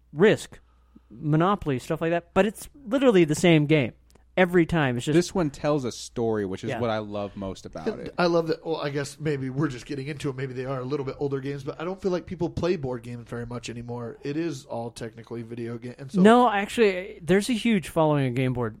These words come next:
Speaker 1: people out there now. I, and I think, uh,
Speaker 2: It's dying out a little bit with
Speaker 1: it,
Speaker 2: the
Speaker 1: it,
Speaker 2: iPad and
Speaker 1: it did
Speaker 2: everything,
Speaker 1: die
Speaker 2: but
Speaker 1: down. Um, but I think it's kinda coming back. I do, I do.
Speaker 3: And that's what I love about it. I feel like it's way more personable when we're all together playing a board game
Speaker 1: Oh, yeah.
Speaker 3: compared to just talking to people online while we play video
Speaker 1: Yes.
Speaker 3: games or whatever like that.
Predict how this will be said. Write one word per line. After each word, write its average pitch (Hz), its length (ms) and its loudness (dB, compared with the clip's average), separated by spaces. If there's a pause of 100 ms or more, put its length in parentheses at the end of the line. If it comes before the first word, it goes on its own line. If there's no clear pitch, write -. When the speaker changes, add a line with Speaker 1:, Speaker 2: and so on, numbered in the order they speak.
(100)
Speaker 1:
people 123 320 -2
out 113 160 0
there 123 140 -2
now. 120 180 -2
I, 135 220 -2
and 190 120 6
I 208 60 8
think, 247 300 2 (380)
uh, 139 200 2 (640)
Speaker 2:
It's - 160 -2
dying 220 260 2
out 147 220 4
a 131 60 0
little 127 320 0
bit 120 240 0
with 123 120 -2
Speaker 1:
it, - 60 -10
Speaker 2:
the 123 180 -2
Speaker 1:
it, 117 120 -2
Speaker 2:
iPad 113 180 -4
and 226 100 -2
Speaker 1:
it 208 120 6
did 233 180 6
Speaker 2:
everything, - 0 -
Speaker 1:
die 214 240 6
Speaker 2:
but 196 60 2
Speaker 1:
down. 170 320 2 (400)
Um, 139 340 4
but 156 140 2
I 180 60 2
think 240 200 -2
it's 226 100 -2
kinda 170 200 0
coming 131 240 -2
back. - 260 -10
I - 60 -8
do, 139 240 0
I 127 80 0
do. 117 300 -2
Speaker 3:
And 214 120 -2
that's 240 160 2
what 226 80 6
I 226 40 6
love 240 160 6
about - 180 -2
it. 147 60 -4
I 156 80 -2
feel 143 160 -2
like 143 160 -2
it's 139 120 -6
way 147 140 0
more 151 220 0
personable 139 480 -6
when 135 80 -8
we're 131 180 -2
all 135 160 -2
together 127 400 -6
playing 143 220 -8
a 131 40 -10
board 143 220 0
game 131 100 0
Speaker 1:
Oh, 170 60 8
yeah. 127 120 4
Speaker 3:
compared 127 340 -10
to 123 80 -18
just 120 240 -16
talking 110 260 -20
to 120 60 -16
people 120 300 -14
online 123 360 -10
while 127 140 -8
we 127 80 -8
play 123 180 -12
video 123 200 0
Speaker 1:
Yes. 101 100 -10
Speaker 3:
games 127 180 -14
or 131 40 -14
whatever 131 220 -16
like 135 160 -20
that. - 220 -12